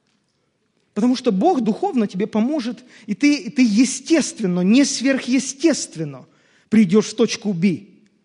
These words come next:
Ты естественно туда придешь. Естественно. И потому, э, в процессе достижения своей цели ты сам обрабатываешься, совершенствуешься и готовишься,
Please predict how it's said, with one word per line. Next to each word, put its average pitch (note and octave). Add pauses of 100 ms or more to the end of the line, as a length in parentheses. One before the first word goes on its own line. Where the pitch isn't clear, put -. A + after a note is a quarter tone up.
(360)
Ты F#4+
естественно F4
туда C3
придешь. - (480)
Естественно. C4 (1120)
И G3+
потому, D4 (1120)
э, D#3 (640)
в -
процессе G#3+
достижения G#3
своей F#3
цели C#4+
ты A3+
сам D4+
обрабатываешься, B3 (720)
совершенствуешься B3+
и A#3
готовишься, G3